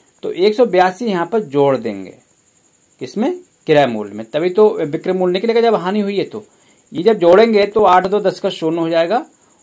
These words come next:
और एक, दो, दस का शून्य, हासिल एक, नौ, दस का शून्य, हासिल एक, तीन, यानी ये आप देख रहे हैं तेरह हजार यहाँ पर आंसर आ जाएगा। इस तरह से ये सारणी हम फिल कर देंगे। इसका सवाल नंबर इसका next देख लेते हैं।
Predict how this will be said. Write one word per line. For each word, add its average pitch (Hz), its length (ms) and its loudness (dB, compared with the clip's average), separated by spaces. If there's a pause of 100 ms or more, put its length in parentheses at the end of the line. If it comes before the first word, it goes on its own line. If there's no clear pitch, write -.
(120)
और 135 240 0
एक, 180 460 -2 (460)
दो, 143 380 -4
दस 139 220 -6
का 170 140 -8
शून्य, 180 340 -8
हासिल 135 280 -10
एक, 139 220 -6
नौ, 139 300 -4
दस - 460 -8
का 139 80 -12
शून्य, 175 300 -12
हासिल 135 320 -12
एक, 139 260 -8 (180)
तीन, 113 260 -14 (180)
यानी 180 320 -6 (480)
ये 135 120 -4
आप 143 120 2
देख 143 160 -6
रहे 214 100 -2
हैं 220 120 -12
तेरह 175 360 2
हजार 147 260 0
यहाँ 110 200 -8
पर - 200 -14 (280)
आंसर 117 480 -12 (180)
आ 117 160 -6
जाएगा। 107 260 -16 (380)
इस 180 200 -12
तरह 214 140 0
से 196 120 -2
ये 185 100 2
सारणी 117 360 -6
हम 110 100 -12
फिल 107 180 -18
कर 110 160 -6
देंगे। 120 340 -8 (540)
इसका - 280 -2
सवाल 156 340 2
नंबर 165 240 -2
इसका 127 240 -6
next 101 280 -10
देख 113 160 -10
लेते 120 260 -8
हैं। 180 160 -8